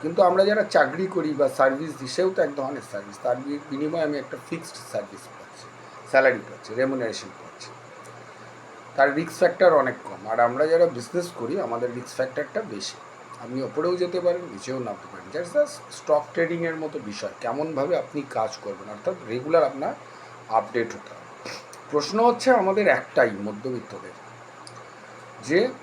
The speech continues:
সেভিংস কতটা করতে পারলাম, আমরা ব্যাংকে কতটা টাকা রাখতে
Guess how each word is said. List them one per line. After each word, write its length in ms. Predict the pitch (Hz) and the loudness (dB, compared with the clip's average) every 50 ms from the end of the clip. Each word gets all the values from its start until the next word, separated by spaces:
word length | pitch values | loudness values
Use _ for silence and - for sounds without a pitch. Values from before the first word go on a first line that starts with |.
| - - - - - - - - - - - | -18 -20 -20 -20 -20 -20 -20 -18 -18 -16 -14
সেভিংস 600 | - - - 156 151 143 151 196 202 196 - - | -10 -4 0 0 2 2 2 2 0 0 -2 -2
কতটা 320 | - - 113 - 120 104 101 | -2 -2 -2 -2 -4 -6 -6
করতে 320 | - 101 101 - - - | -10 -10 -14 -12 -12 -12
পারলাম, 300 | - - - 95 95 95 - - - - - | -12 -12 -12 -16 -16 -16 -18 -18 -18 -14 -8
আমরা 240 | - 113 120 135 139 | -6 -4 -2 0 0
ব্যাংকে 360 | 131 123 120 123 123 123 170 170 - | 0 0 -2 -2 -2 -4 -6 -8 -6
কতটা 300 | - 117 - 139 151 160 - - | -6 -6 -6 -6 -8 -8 -6 -4
টাকা 240 | 123 101 - - 127 | -4 -4 -4 -6 -6
রাখতে 400 | 127 110 - - - - - | -6 -6 -8 -10 -12 -10 -12